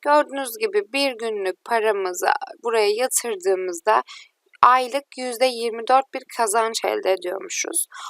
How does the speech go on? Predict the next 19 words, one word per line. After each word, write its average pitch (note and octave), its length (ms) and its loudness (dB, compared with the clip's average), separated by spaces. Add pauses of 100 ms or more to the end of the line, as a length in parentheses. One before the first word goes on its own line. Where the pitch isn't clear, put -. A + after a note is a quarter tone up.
(180)
On D#4+ 240 8
beş A#3 340 4
günlük F3+ 420 -4
yatırdığımızda C4 920 -2
da C#4 120 8 (100)
aylık A#3 480 4 (580)
otuz A#3+ 360 2
altı, A3+ 600 8 (380)
yüzde G#3 240 2
otuz A3+ 340 4
altı G#3 420 8
bir A3 220 2
kazanç F#3+ 480 4
elde F3+ 280 -4
ediyormuşuz. F3+ 580 -4 (460)
Bu D4+ 220 4
devam D4 380 6
ediyor. F#3+ 300 4
Otuz C4+ 360 -2